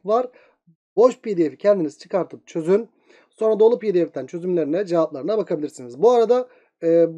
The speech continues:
gerçi bugün yoğun değilim ama bu zamana kadarki videolarda biraz yoğunluk olduğu için özellikle geçen videoda da vardı arkadaşlar. Birkaç tane... Yanlış okumadan dolayı hatalarımız oluyor arkadaşlar. Affola çünkü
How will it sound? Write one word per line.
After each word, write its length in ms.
gerçi 300
bugün 180
yoğun 280
değilim 220
ama 360
bu 60
zamana 240
kadarki 340
videolarda 460
biraz 320
yoğunluk 360
olduğu 220
için 220
özellikle 360
geçen 340
videoda 300
da 140
vardı 240
arkadaşlar. 500
Birkaç 240
tane... 320
Yanlış 320
okumadan 440
dolayı 260
hatalarımız 640
oluyor 300
arkadaşlar. 460
Affola 420
çünkü 360